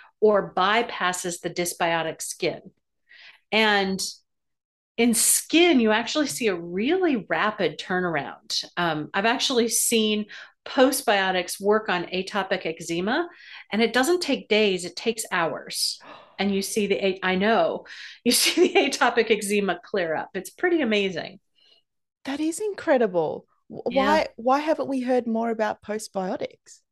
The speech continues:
Speaker 1: Because they're brand new.
Speaker 2: It's bra-,
Speaker 1: They hit
Speaker 2: okay.
Speaker 1: the market about two years ago. And,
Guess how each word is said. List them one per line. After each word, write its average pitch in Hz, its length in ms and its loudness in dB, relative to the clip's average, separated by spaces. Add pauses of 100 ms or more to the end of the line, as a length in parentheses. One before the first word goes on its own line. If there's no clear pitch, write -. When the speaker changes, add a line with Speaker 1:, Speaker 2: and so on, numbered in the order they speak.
(680)
Speaker 1:
Because 277 260 0
they're 226 180 2
brand 208 440 2
new. 170 340 -2
Speaker 2:
It's - 180 -8
bra-, 185 240 0
Speaker 1:
They 202 120 4
hit 285 160 2
Speaker 2:
okay. 294 80 0
Speaker 1:
the 302 80 2
market 254 400 6
about 202 320 0
two 277 240 -2
years 214 360 2
ago. 147 520 -4 (420)
And, 190 480 2